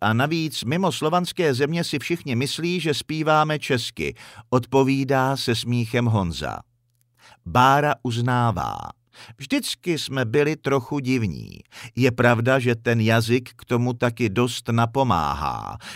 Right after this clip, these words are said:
Každopádně si myslím, že lidi na nás oceňují zejména naši energii. Jejich úspěch je podle ní spíše důkazem, že v zahraničí není zásadní, v jakém jazyce zpíváte,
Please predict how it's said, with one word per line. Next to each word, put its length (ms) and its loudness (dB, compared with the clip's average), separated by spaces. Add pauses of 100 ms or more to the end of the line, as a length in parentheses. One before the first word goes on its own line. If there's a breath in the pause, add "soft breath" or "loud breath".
(100)
Každopádně 640 4
si 140 0
myslím, 480 -2
že 140 0
lidi 280 0
na 120 -2
nás 340 0
oceňují 640 -2
zejména 640 0
naši 440 -4
energii. 800 -4 (920 loud breath)
Jejich 400 2
úspěch 600 -2
je 120 2
podle 360 -2
ní 240 -2
spíše 540 -2
důkazem, 880 0
že 220 0
v 60 -2
zahraničí 800 0
není 440 -2
zásadní, 880 2
v 100 -6
jakém 520 0
jazyce 480 -2
zpíváte, 840 0